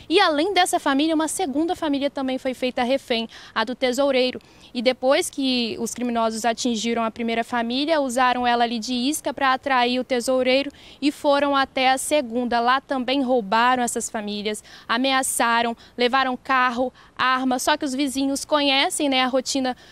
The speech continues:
desses profissionais do banco, perceberam que tinha algo errado, acionaram a polícia. Os bandidos, percebendo que a casa ia cair, fugiram, mas levaram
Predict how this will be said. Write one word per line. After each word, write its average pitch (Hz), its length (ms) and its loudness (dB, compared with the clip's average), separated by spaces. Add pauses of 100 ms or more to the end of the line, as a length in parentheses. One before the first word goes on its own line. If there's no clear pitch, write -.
(140)
desses 240 420 0
profissionais 247 680 -2
do 262 100 -2
banco, 254 400 -2
perceberam 254 560 0
que 254 140 -6
tinha 269 200 2
algo 254 200 2
errado, 262 520 2 (180)
acionaram 277 680 0
a 262 40 -2
polícia. 269 560 -2 (240)
Os 311 200 0
bandidos, 247 580 0
percebendo 233 600 -2
que - 120 -4
a 233 80 0
casa 226 420 0
ia 233 120 0
cair, 254 300 -2
fugiram, 359 640 2 (300)
mas 311 380 2
levaram 285 520 2